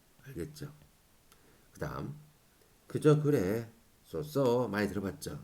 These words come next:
"그저 그래, so so." 라고 표현을 합니다. so so. 어렵지 않죠? 그 다음에,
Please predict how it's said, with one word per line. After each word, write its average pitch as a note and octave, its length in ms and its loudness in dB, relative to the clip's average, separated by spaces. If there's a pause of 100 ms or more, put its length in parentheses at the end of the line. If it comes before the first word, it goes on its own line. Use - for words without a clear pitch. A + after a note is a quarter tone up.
(120)
"그저 B2+ 300 -4
그래, G#2 560 -2 (500)
so E2 200 -10
so." G2 680 -4 (380)
라고 D2+ 840 -4 (260)
표현을 F#2 280 -4
합니다. D2 380 -10 (400)
so - 160 -12
so. E2+ 580 -6 (680)
어렵지 D3+ 380 -6
않죠? C3+ 420 -6 (1000)
그 - 80 -6
다음에, F#2 460 -4